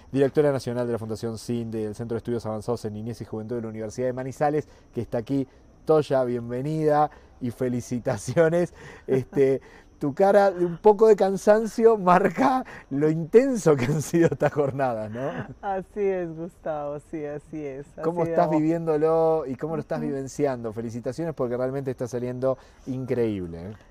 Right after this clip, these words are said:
Speaker 2: Sí, no, pues muchas gracias. Realmente estoy muy cansada, pero muy contenta porque creo que, o sea, que todo esto vale la pena y vale la pena inmensamente por todo lo que produce, por todo lo que genera,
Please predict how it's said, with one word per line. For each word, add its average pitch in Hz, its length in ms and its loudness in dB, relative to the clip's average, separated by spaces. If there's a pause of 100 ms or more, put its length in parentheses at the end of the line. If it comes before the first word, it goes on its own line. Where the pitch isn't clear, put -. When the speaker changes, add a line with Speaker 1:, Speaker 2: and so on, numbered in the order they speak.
(200)
Speaker 2:
Sí, 151 280 -10
no, 143 220 -10
pues 175 240 -6
muchas 208 480 -8
gracias. 165 480 -6
Realmente 180 580 -4
estoy 185 320 -6
muy 185 220 -6
cansada, 196 540 -4
pero 185 260 -4
muy 170 220 -8
contenta 180 840 -8
porque 175 420 -10
creo 156 520 -6
que, 160 500 -4 (760)
o - 60 -20
sea, 180 140 -4
que 226 160 -6
todo 196 180 0
esto 185 260 -2
vale 196 220 2
la 190 100 -2
pena 165 380 -6
y 175 60 -4
vale 165 300 0
la 180 140 -6
pena 156 500 -10
inmensamente 165 1080 -8
por 185 200 -4
todo 190 240 0
lo 190 140 -4
que 196 100 -10
produce, 143 460 -10
por 156 180 -14
todo 156 220 -8
lo 170 160 -10
que 170 100 -14
genera, 156 480 -16